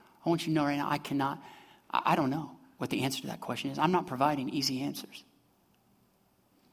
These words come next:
I do not know the reason for that event, that evil. I do not. What I do know, however, is that just two days after this horrific act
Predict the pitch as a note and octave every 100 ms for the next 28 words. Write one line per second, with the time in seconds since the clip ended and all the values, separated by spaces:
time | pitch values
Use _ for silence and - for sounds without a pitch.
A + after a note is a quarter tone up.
0 | _ _ _ _ _ _ _ - D3 C3+
1 | C#3+ G3 G3+ F#3+ - D#3+ C#3 A2+ A#2 -
2 | - - - C#3+ C#3 D#3 E3 D3 C3+ -
3 | C#3 C3 B2+ A#2 A2+ - - - - C#3
4 | - G#3 F3 D#3 - - - - _ _
5 | _ _ B2 B2 B3 B3 A#3 D#3+ - -
6 | - - _ _ _ _ _ _ _ _
7 | _ _ _ _ _ _ _ _ _ _
8 | _ _ - - - - - - - -
9 | - - C3 D3 F#3+ E3+ D3 C#3+ C#3 C3
10 | C#3+ - C3 C3+ - C#3+ C#3 - - D#3+
11 | D#3 D3 C3+ A#2+ - C#3+ D#3+ D3 C#3+ C#3+
12 | C3+ D3+ D#3+ D#3 - - C#3 C#3